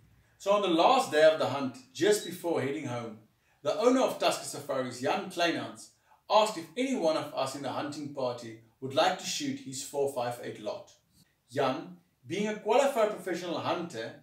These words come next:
doing guided hunts across the southern countries of Africa, needs the four five eight lot for dangerous game.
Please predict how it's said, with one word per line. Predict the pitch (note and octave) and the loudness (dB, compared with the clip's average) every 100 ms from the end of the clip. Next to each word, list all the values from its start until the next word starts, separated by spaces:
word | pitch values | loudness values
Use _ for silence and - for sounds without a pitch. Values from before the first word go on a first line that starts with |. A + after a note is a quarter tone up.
| _ _ - | _ _ -4
doing | D#3+ E3 C3+ | 0 0 2
guided | D3 - B3+ | 4 4 2
hunts | C#3 C#3+ C3 - - _ _ | -2 -2 -4 -8 -14 _ _
across | C3+ - G#3+ G#3 | -12 -2 0 0
the | E3 | -2
southern | G#3+ A3 A#3+ - | 0 0 0 -2
countries | F3 D#3+ D#3+ | -4 -4 -6
of | D3 - | -10 -4
Africa, | D3 D3 A#2+ A2+ - - _ _ | -4 -4 -10 -12 -16 -20 _ _
needs | C3+ D#3 - | -6 -6 -4
the | D#3+ | -6
four | - A3 A#3+ | 0 4 6
five | A3 F#3 F3 | 4 0 0
eight | E3 C3 | -6 -2
lot | D3 B2+ - - _ | 0 0 -2 -14 _
for | - C#3 | -8 -6
dangerous | - C3+ C3 C3 A#2 | -4 -4 -4 -6 -8
game. | - A2 G#2+ F#2 | -10 -12 -12 -20